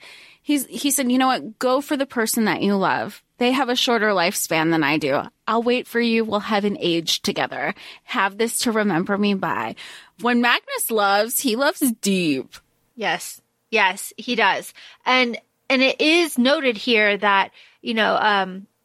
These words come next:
Speaker 2: Camille, Camille was, like, not moved by the plight of the werewolf. She had a vampire's face. She had glass eyes.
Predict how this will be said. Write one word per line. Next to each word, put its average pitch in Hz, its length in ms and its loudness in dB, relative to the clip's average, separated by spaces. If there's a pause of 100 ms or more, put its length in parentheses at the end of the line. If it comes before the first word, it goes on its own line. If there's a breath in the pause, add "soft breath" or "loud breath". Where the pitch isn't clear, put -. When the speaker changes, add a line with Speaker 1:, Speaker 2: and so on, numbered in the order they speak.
(140)
Speaker 2:
Camille, 240 760 2 (280 soft breath)
Camille 269 360 2
was, 269 160 2
like, 233 180 2
not 220 300 0
moved 240 600 2
by 202 560 2
the 202 80 -2
plight 208 320 0
of 196 100 -4
the 214 120 -2
werewolf. 202 540 0
She - 180 -8
had 175 200 -6
a 185 40 -4
vampire's 196 580 -2
face. 196 320 0
She - 160 -6
had 170 140 -4
glass 185 340 0
eyes. 185 600 2